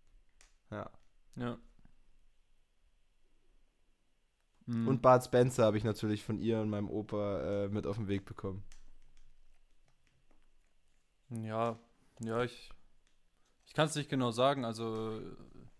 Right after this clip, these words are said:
Speaker 2: ich hab mit meiner Mutter schon auch viele Filme geguckt und hab da ein bisschen was vom, vom Geschmack ja auch mitgenommen. Aber irgendwann dann auch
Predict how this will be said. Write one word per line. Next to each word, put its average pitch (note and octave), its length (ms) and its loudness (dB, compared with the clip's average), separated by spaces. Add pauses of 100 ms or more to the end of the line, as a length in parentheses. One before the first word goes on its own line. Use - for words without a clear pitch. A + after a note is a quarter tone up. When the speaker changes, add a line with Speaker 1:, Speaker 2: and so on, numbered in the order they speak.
(1120)
Speaker 2:
ich A#2+ 120 -12
hab A#2 100 -6
mit A#2+ 120 -4
meiner A#2+ 240 -2
Mutter B2 280 -4
schon A#2 220 -6
auch A#2+ 200 -6
viele A2+ 960 -4
Filme B2+ 340 -6
geguckt C#3 640 -10 (720)
und A2+ 420 -8
hab A#2+ 180 -10
da A#2 120 -4
ein A2+ 120 -4
bisschen A#2 300 -8
was A2+ 160 -6
vom, A2 440 -8
vom A2+ 260 -8
Geschmack A2+ 440 -6
ja A2 100 -6
auch A2+ 120 -8
mitgenommen. C3 680 -8 (1040)
Aber A#2 320 0
irgendwann B2 580 0
dann A#2+ 220 0
auch A#2 580 -4